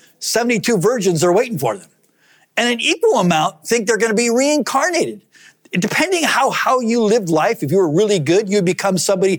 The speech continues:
super important. And if you didn't, you could be an insect. But the Bible, the Bible tells us, it gives us a clear view of the reality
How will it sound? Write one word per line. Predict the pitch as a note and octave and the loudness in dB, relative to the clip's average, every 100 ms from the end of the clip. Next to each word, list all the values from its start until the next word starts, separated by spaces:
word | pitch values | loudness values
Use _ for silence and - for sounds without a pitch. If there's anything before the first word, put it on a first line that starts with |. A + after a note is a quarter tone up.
| - | -6
super | - - C4+ C4+ A3+ | -6 -2 -2 0 0
important. | F#3+ - A3+ B3+ C#4+ | 0 -2 -2 0 0
And | A#3+ | 0
if | - | 0
you | A3+ A3+ | 0 2
didn't, | F3+ A#3+ F4+ E4+ - - | 2 0 -2 -6 -12 -4
you | D4 | -2
could | - E3 | 0 0
be | G#3 | 0
an | G3+ | 0
insect. | F#3 - A2 - - - _ _ _ - - | -2 -4 -6 -8 -14 -20 _ _ _ -20 -6
But | D#3+ | -2
the | G#3+ F3+ | 0 -2
Bible, | D#3 - A3+ B3+ F#3+ D3 - _ | -2 -2 0 0 0 -2 -4 _
the | F3+ | -2
Bible | D3 G#3 A#3 A3 - - _ - - _ | 0 -2 -2 -2 -4 -16 _ -20 -20 _
tells | - A#3 B3 C#3+ | -4 0 0 0
us, | C3 - - - - | -4 -6 -10 -18 -6
it | D#3 D3+ | -2 2
gives | G3+ F3 | 0 0
us | E3 | -4
a | |
clear | E3 - A3+ G#3 | -4 -2 2 2
view | E3 E3+ G3+ C3 B2+ | 2 0 2 0 -2
of | D3 D3+ | -2 0
the | D#3 | 2
reality | E3+ F3 G3 - C4 A3 D3 A2 | 0 -2 -2 0 2 0 -2 -8